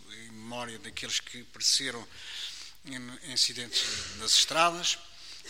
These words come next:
e agradecer, portanto, o convite, eh, e cumprimentar todos quantos estão aqui a expor os casos que já aqui vieram, eh, sendo expostos.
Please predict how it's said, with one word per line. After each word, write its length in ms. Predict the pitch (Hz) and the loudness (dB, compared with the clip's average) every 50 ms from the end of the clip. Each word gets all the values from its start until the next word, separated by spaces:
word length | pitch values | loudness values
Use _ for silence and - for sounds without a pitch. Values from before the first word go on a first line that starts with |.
| - - 151 | -8 -6 -4
e 500 | 147 151 151 151 151 151 151 151 147 147 - - - - - - - - - - - | -2 -2 -2 -2 -2 -2 -2 -2 -4 -6 -10 -14 -18 -18 -18 -18 -18 -18 -18 -14 -8
agradecer, 720 | - 147 143 139 139 135 - - - - 143 131 127 123 120 113 | -6 -4 -4 -2 -4 2 6 10 10 10 8 6 -2 -4 -6 -6
portanto, 540 | - - - - 131 123 120 - - - 120 113 110 104 95 104 113 123 | -8 -12 -10 -8 -8 -8 -8 -8 -12 -12 -12 -12 -16 -16 -16 -18 -16 -16
o 80 | 127 - - | -16 -14 -10
convite, 580 | - 143 123 104 110 123 131 135 - - 147 139 - - - - - - - - - - - - - - - - | -8 -6 -6 -4 -4 -6 -6 -6 -8 -12 -14 -14 -16 -18 -18 -18 -18 -16 -16 -18 -18 -18 -18 -18 -18 -16 -14 -10
eh, 560 | 131 131 127 123 120 123 120 120 117 117 113 113 | -6 -6 -6 -4 -6 -6 -6 -6 -8 -8 -8 -10
e 60 | 139 | -12
cumprimentar 680 | - - 156 139 139 139 131 135 123 117 - 120 117 113 | -10 -8 -8 -6 -6 -4 -2 -2 -4 -2 -4 -6 -6 -6
todos 560 | - - - 131 123 117 107 117 - - - | -8 -12 -10 -10 -10 -8 -6 -4 -2 -2 -2
quantos 320 | - - 127 117 113 - | -4 -8 -8 0 2 4
estão 300 | - - - 127 117 113 | 4 4 4 0 -10 -10
aqui 420 | 107 98 - - 113 113 107 101 - | -8 -8 -8 -8 -8 -12 -14 -12 -4
a 60 | 135 | 2
expor 500 | 143 - - - - 135 131 127 120 117 110 107 - - 101 113 | 4 4 4 4 2 -6 -6 -6 -6 -8 -10 -14 -16 -18 -16 -8
os 140 | 117 - - | -6 -6 -6
casos 380 | - 123 120 120 113 - - - | -6 -6 -6 0 2 2 2 2
que 120 | - - | 2 0
já 120 | 127 123 | -2 -2
aqui 180 | 113 - - 131 | -2 -4 -6 -6
vieram, 360 | 113 107 120 120 113 110 107 | -4 -2 -2 -2 -2 -4 -8
eh, 640 | 104 101 - 101 107 110 110 110 110 104 107 104 104 - - - - | -12 -14 -16 -16 -14 -14 -12 -12 -12 -12 -14 -14 -12 -10 -8 -6 -4
sendo 200 | - 117 110 107 | -4 -4 -4 -2
expostos. 800 | 101 - - - - - 139 151 175 - - - - - - | 4 8 8 8 6 6 0 2 2 2 0 0 -4 -4 -4